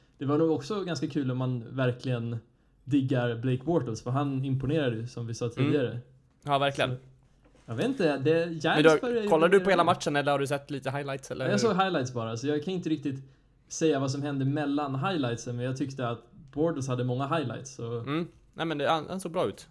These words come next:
Speaker 2: Eh, imponerad. Han, eh, jag har inte ha-, tänkt så högt om honom tidigare, men han, han växer i mina ögon.
Speaker 1: Mm. Men det är liksom... Höjer han sina receivers? Jag ser inte, eh, deras andra receivers som typ Dante Moncrief,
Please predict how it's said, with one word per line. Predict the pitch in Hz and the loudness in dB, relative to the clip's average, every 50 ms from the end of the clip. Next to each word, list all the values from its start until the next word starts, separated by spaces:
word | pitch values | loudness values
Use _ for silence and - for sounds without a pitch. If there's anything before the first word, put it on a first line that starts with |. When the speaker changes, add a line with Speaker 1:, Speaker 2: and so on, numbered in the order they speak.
| - | -16
Speaker 2:
Eh, | - - 139 135 131 131 113 127 | -10 -8 -6 -4 -4 -4 -4 -4
imponerad. | 147 - - 160 156 127 92 92 | -6 -6 -4 -4 -2 -2 -2 -4
Han, | 110 120 123 | -4 -6 -4
eh, | 123 123 117 117 120 120 - - - - - _ | -2 0 0 -2 -2 -6 -14 -20 -20 -20 -20 _
jag | - 135 | -2 0
har | 156 | 0
inte | 160 147 135 156 | 0 0 0 0
ha-, | 156 - - | 0 0 0
tänkt | 131 156 147 139 135 | -2 -4 -4 -4 -4
så | - 151 | -2 -2
högt | 160 160 - | -2 -2 -4
om | 139 120 | -6 -6
honom | 117 120 110 110 107 | -4 -4 -4 -6 -8
tidigare, | - - 123 131 156 123 92 92 | -8 -10 -6 -4 -2 -2 -2 -2
men | 104 113 117 117 | -4 -6 -8 -8
han, | 113 123 135 131 120 | -8 -8 -10 -10 -10
han | 123 135 135 | -10 -10 -8
växer | 131 139 131 - 120 | -8 -8 -8 -8 -8
i | 104 | -8
mina | 104 101 98 | -6 -6 -6
ögon. | 98 98 101 95 - - - - - - - - | -4 -2 -2 -2 -2 -2 -4 -6 -8 -8 -8 -4
Speaker 1:
Mm. | 139 131 123 117 - - - - - - - - - - - | -2 -2 -2 -4 -6 -12 -18 -20 -20 -20 -20 -20 -20 -12 -10
Men | 151 143 | -6 -4
det | 175 | -2
är | 214 | -2
liksom... | 247 220 196 170 - - - - - _ _ _ _ _ _ | -2 -4 -6 -8 -10 -12 -18 -20 -20 _ _ _ _ _ _
Höjer | - - 185 226 285 285 330 320 214 | -4 2 4 4 4 4 2 0 0
han | 170 147 135 131 131 | 0 0 0 0 -2
sina | - 139 135 131 123 | -2 -2 -2 -2 -2
receivers? | 131 131 - 269 277 - 117 - - - | -2 -2 -4 -6 -4 -4 -6 -6 -6 -6
Jag | 120 120 123 | -4 -4 -4
ser | - - 254 | -4 -6 -6
inte, | 262 233 180 175 - 151 139 131 127 131 - - - _ _ _ _ _ _ | -6 -6 -6 -6 -4 -2 -2 -2 -2 -2 -6 -14 -20 _ _ _ _ _ _
eh, | - 135 131 127 127 | -6 -2 0 0 2
deras | 123 123 131 135 131 127 123 | 0 0 0 2 2 2 0
andra | 139 135 131 131 131 185 196 185 147 147 139 | 0 0 2 2 2 2 0 0 0 -2 -2
receivers | 135 135 135 185 185 165 135 120 113 - | -4 -4 -4 -4 -4 -2 -2 -2 -4 -4
som | 123 120 | -6 -6
typ | 117 120 110 | -6 -8 -10
Dante | 110 117 127 131 135 131 131 131 123 | -8 -6 -2 0 0 0 0 -2 -2
Moncrief, | 123 127 127 131 127 120 - - - 127 123 120 120 110 | -2 -2 0 0 -2 -2 -4 -6 -6 -6 -4 -4 -4 -6